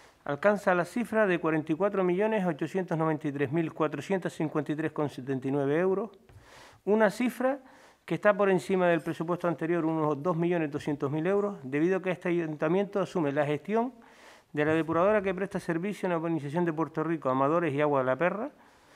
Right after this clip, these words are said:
por una sentencia que viene de un contencioso nada más y nada menos que de dos mil cinco. De igual manera, se incorpora a este presupuesto la gestión de las zonas azules,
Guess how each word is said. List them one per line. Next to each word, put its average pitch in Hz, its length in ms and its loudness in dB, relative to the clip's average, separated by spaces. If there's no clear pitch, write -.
por 156 180 2
una 202 220 4
sentencia 165 840 -2
que 147 160 -2
viene 180 240 2
de 170 60 2
un 185 80 0
contencioso 165 600 -2
nada 165 220 4
más 165 180 0
y 131 60 -2
nada 156 240 2
menos 165 280 -2
que 135 120 -2
de 123 80 -2
dos 120 160 -4
mil 139 160 -2
cinco. 139 420 -6
De 147 140 2
igual 196 220 6
manera, 208 360 6
se 170 100 -2
incorpora 170 420 2
a - 20 2
este 180 160 -2
presupuesto 175 500 -4
la 139 100 -4
gestión 139 320 -4
de 170 80 -2
las 143 120 -6
zonas 175 240 -2
azules, 202 400 -6